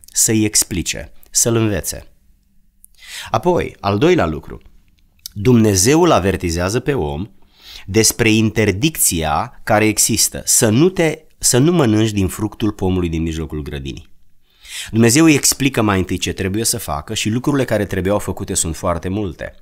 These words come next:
Apoi explică ce nu are voie să facă și lucrurile care nu are voie să le facă sunt puține. Al treilea lucru,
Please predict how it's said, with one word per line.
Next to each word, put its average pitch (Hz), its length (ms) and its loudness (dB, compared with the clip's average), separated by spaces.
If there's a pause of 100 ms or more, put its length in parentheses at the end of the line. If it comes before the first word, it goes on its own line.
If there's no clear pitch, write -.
(140)
Apoi 127 340 2
explică 120 420 0
ce - 140 -2
nu 113 220 2
are 85 160 0
voie 80 220 -4
să 107 140 -8
facă 85 500 -8 (280)
și - 140 -4
lucrurile 104 380 0
care 87 420 0
nu 101 320 4
are 101 160 2
voie 85 240 -2
să - 120 -2
le 78 100 -6
facă 82 300 -8
sunt 80 220 -2
puține. 78 640 -6 (1200)
Al 113 180 4
treilea 175 360 4
lucru, 76 360 -4